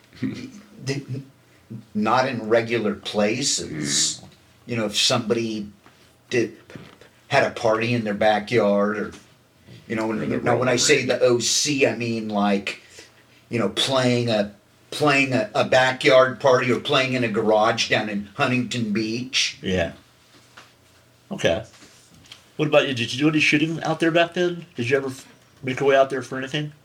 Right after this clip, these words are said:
Speaker 2: Uh, yeah, I, I went to the Happy Times roller rink. I think that was the name of the place. And, uh, I'd go to the Cuckoo's Nest quite a bit.
Speaker 3: Right, yeah.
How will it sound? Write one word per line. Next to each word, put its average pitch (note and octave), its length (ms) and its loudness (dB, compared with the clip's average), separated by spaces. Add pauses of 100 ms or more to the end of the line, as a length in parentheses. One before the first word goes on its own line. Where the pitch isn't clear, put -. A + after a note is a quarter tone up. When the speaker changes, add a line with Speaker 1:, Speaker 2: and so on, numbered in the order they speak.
Speaker 2:
Uh, G#2 760 -4
yeah, B2 540 -4 (220)
I, G2 80 -6
I F#2 80 -4 (120)
went G2 220 -6
to F#2+ 120 -6
the E2+ 300 -4 (680)
Happy F2+ 280 -6
Times E2+ 360 -6
roller E2+ 360 -4
rink. D#2+ 400 -10 (920)
I C#2+ 60 -18
think E2 220 -14
that D2+ 180 -8
was C#2 120 -12
the D2+ 80 -10
name D2 220 -10
of C#2+ 60 -14
the D2 80 -10
place. D#2 540 -12 (160)
And, C#2+ 420 -12
uh, C#2+ 200 -10 (120)
I'd D2+ 140 -12
go F2 120 -4
to D#2 100 -6
the C#2 100 -10
Cuckoo's D2+ 480 -10
Nest D2+ 280 -10
quite D2+ 200 -6
a D2 40 -8
bit. D2 320 -12 (120)
Speaker 3:
Right, E2 380 -2 (200)
yeah. F2 280 -8